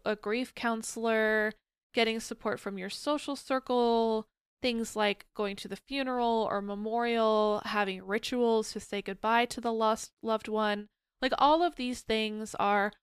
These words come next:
really important to do to process the grief, because the more the grief is unresolved and has not been addressed, the more likely it is to rear its head in a very ugly way later on down the road.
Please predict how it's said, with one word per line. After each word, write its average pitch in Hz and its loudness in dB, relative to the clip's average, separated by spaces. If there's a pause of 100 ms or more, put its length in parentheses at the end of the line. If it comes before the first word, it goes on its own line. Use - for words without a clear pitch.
(280)
really 277 4
important 233 -2
to 226 -2
do 208 0
to 226 -6
process 233 -2
the 220 -6
grief, 190 -6
because 220 -4
the 240 -6
more 277 4 (380)
the 254 -6
grief 233 -2
is 220 -2
unresolved 196 2
and 208 -2
has 208 -6
not 202 -2
been 208 -2
addressed, 190 0
the 233 -4
more 247 0
likely 226 2
it 196 0
is 196 -2
to 208 -6
rear 202 -2
its - -4
head 185 0
in 202 -4
a 202 -4
very 226 2
ugly 190 -2
way 180 -2 (380)
later 202 2
on 175 0 (300)
down 180 0
the 175 -6
road. - -2